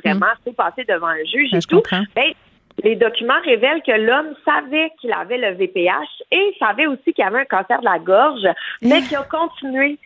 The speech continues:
Speaker 1: d'avoir des relations sexuelles sans l'informer,
Speaker 2: Ah,
Speaker 1: sa
Speaker 2: ben, c'est là,
Speaker 1: partenaire,
Speaker 2: là.
Speaker 1: et
Speaker 2: C'est, c'est ça,
Speaker 1: sans
Speaker 2: c'est là que c'est
Speaker 1: protection.
Speaker 2: épouvantable. Ben oui, mais c'est pour ça qu'elle a eu de l'argent. C'est, c'est, c'est à cause de ça.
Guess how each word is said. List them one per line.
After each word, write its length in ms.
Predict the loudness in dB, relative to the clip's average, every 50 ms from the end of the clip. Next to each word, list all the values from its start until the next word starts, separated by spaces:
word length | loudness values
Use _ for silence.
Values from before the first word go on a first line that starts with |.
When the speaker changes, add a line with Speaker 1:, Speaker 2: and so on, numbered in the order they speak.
| -16 _ -4
Speaker 1:
d'avoir 240 | -4 -2 -2 -2
des 120 | 0 0 2
relations 420 | 2 2 0 0 0 -4 -6 -6 -4
sexuelles 760 | -6 -6 -6 _ -4 2 4 4 6 6 4 4 2 0 0 -4 -4
sans 160 | -2 -2 0 0 0 -2
l'informer, 640 | -2 -4 -4 -2 -4 -4 -4 -4 -10 -10 -10 -8 -6
Speaker 2:
Ah, 120 | -4 -4
Speaker 1:
sa 40 | -2
Speaker 2:
ben, 140 | 0 -2 -2
c'est 180 | -2 -2 -2 0
là, 140 | 0 2 2 2
Speaker 1:
partenaire, 140 | 2 2 2
Speaker 2:
là. 220 | 2 2 0 0 -2
Speaker 1:
et 40 |
Speaker 2:
C'est, 140 | -2 -2 -4
c'est 180 | -4 -2 -2 -2
ça, 240 | 0 0 0 2 2
Speaker 1:
sans 80 | 2
Speaker 2:
c'est 80 | 2 2
là 180 | 2 2 0 0
que 40 | -2
c'est 180 | -2 -2 -2
Speaker 1:
protection. 140 | -2 -2 -2
Speaker 2:
épouvantable. 600 | 0 0 0 -2 -2 -2 -2 0 0 0 0 0
Ben 140 | 0 0 2 2
oui, 180 | 2 2 2
mais 80 | 2 2
c'est 140 | 0 0 -2
pour 100 | -2 -2
ça 140 | 0 -2
qu'elle 160 | 0 2 2 2
a 40 | 2
eu 40 | 2
de 80 | 2
l'argent. 560 | 2 0 0 0 0 0 2 2 4 2 2 0 0
C'est, 180 | 0 -2 -2
c'est, 180 | 0 0 -4 -4 -4 -6 -6
c'est 240 | -4 -4 -2 -2
à 80 | -2 -2
cause 220 | 0 0 0 2
de 120 | 2 0 0
ça. 460 | 0 0 2 2 2 2 2 0 -2